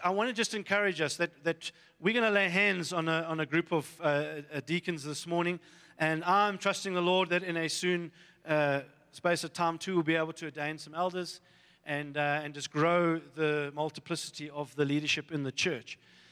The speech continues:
But I want to first and foremost just say this to you, that the heartbeat of God is to see his church mature and grow up into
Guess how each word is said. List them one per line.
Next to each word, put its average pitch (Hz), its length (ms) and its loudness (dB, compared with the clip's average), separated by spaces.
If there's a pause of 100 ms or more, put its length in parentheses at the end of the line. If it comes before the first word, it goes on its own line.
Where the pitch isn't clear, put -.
(140)
But 170 120 0
I - 20 4
want 208 180 4
to 233 60 2
first 226 320 2
and 202 100 -8
foremost 202 380 2
just 185 160 0
say 202 220 4
this 180 180 -2
to - 160 -4
you, 175 240 -2 (320)
that 151 320 0 (1040)
the 170 120 4
heartbeat - 1200 0
of 156 180 0
God 147 300 2 (1120)
is - 440 -2 (960)
to 190 140 0
see 240 360 4
his 196 240 2
church 196 540 2
mature 208 460 2
and 170 200 -2
grow 175 180 2
up 190 300 0 (600)
into 196 320 2